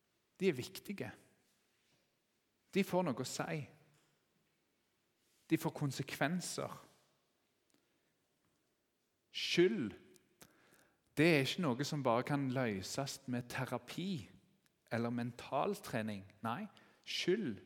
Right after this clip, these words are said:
det er noe som fysisk må bli tatt vekk ifra deg. Kanskje kan vi reagere fordi Jesus også sier, "Og det klarer ikke du. Det klarer ikke du.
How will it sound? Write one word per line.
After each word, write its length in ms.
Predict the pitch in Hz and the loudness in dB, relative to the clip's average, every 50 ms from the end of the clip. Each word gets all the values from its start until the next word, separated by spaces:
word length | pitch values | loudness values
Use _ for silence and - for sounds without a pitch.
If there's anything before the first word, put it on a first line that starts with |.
| - - - | -18 -2 0
det 120 | 147 160 170 156 | 2 4 4 4
er 80 | 151 156 | 2 2
noe 240 | 139 120 117 139 143 | 0 -2 -2 -2 -6
som 220 | - - 143 143 139 | -4 -4 -4 -4 -4
fysisk 720 | - - - 160 165 190 190 - - 127 123 - - - | -8 -6 -6 -4 -4 -4 -4 -2 -2 -2 -2 -2 -4 -2
må 80 | 127 123 123 | -4 -2 -2
bli 100 | 131 131 | -2 -4
tatt 300 | - - 151 131 - - | -2 -2 -6 -6 -6 -4
vekk 300 | 127 175 - - - - 254 | -6 -6 -6 -4 -6 -6 -6
ifra 220 | - - - 185 156 127 | -6 -6 -8 -6 -6 -8
deg. 100 | - - - - _ _ _ _ _ _ _ _ _ _ _ _ _ _ _ _ _ _ _ _ _ _ _ _ _ _ _ _ _ _ _ _ _ _ _ _ _ _ _ _ _ _ _ _ _ _ _ _ _ _ _ _ _ _ _ _ _ _ _ _ _ _ _ _ - - | -8 -12 -18 -20 _ _ _ _ _ _ _ _ _ _ _ _ _ _ _ _ _ _ _ _ _ _ _ _ _ _ _ _ _ _ _ _ _ _ _ _ _ _ _ _ _ _ _ _ _ _ _ _ _ _ _ _ _ _ _ _ _ _ _ _ _ _ _ _ -10 -8
Kanskje 260 | 123 107 104 - 135 | -6 -6 -6 -6 -6
kan 140 | 131 139 131 | -4 -2 -2
vi 80 | 123 113 | -2 -2
reagere 420 | 113 113 - 113 113 123 123 110 | -2 -4 -2 -4 -4 -4 -4 -6
fordi 280 | - - 107 110 110 110 | -8 -8 -8 -8 -8 -8
Jesus 320 | 110 - - 107 - - 113 | -10 -10 -12 -12 -10 -8 -6
også 240 | 98 104 - - - | -6 -6 -8 -6 -6
sier, 320 | 107 101 107 107 110 107 - - - - - - - - _ _ _ _ _ _ _ - | -6 -6 -6 -8 -10 -12 -16 -20 -20 -20 -20 -20 -20 -20 _ _ _ _ _ _ _ -10
"Og 80 | 127 110 | -6 -6
det 160 | 110 113 - | -6 -6 -6
klarer 400 | - - 104 82 - - 120 127 | -6 -6 -6 -6 -6 -6 -8 -8
ikke 220 | - - 180 185 | -10 -6 -6 -6
du. 40 | 170 - - - - - - _ _ _ _ _ _ _ _ _ _ _ _ _ _ _ _ _ _ _ _ _ _ _ _ _ _ _ _ _ _ _ _ _ _ _ _ _ _ _ _ _ _ _ _ _ _ _ _ _ _ _ _ _ _ _ _ _ _ _ _ _ _ _ _ _ _ _ - | -6 -8 -12 -20 -20 -20 -20 _ _ _ _ _ _ _ _ _ _ _ _ _ _ _ _ _ _ _ _ _ _ _ _ _ _ _ _ _ _ _ _ _ _ _ _ _ _ _ _ _ _ _ _ _ _ _ _ _ _ _ _ _ _ _ _ _ _ _ _ _ _ _ _ _ _ _ -4
Det 120 | 139 135 | -4 -4
klarer 400 | - - 117 98 87 - - 139 | -4 -4 -4 -4 -4 -6 -8 -10
ikke 200 | - - - - | -12 -10 -10 -12
du. 60 | - | -14